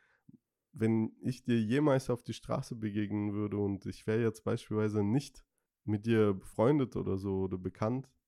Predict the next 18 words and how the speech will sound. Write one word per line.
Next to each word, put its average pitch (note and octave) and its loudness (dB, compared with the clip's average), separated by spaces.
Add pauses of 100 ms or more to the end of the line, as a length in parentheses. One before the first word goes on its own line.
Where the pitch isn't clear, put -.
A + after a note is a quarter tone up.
(460)
dann G#2+ 4
würde B2 0
ich B2+ -2
genau A#2+ 2
wie C#3 0
diese A#2+ -2
Joggerin C3 2
heute C3 0
Morgen B2+ 2
an A#2 2
uns B2 -4
vorbeigelaufen A#2+ -2
ist, - -6 (500)
genauso A#2 2
anfangen C3 -2
zu - -2
lächeln, C#3 2
weil A2+ 2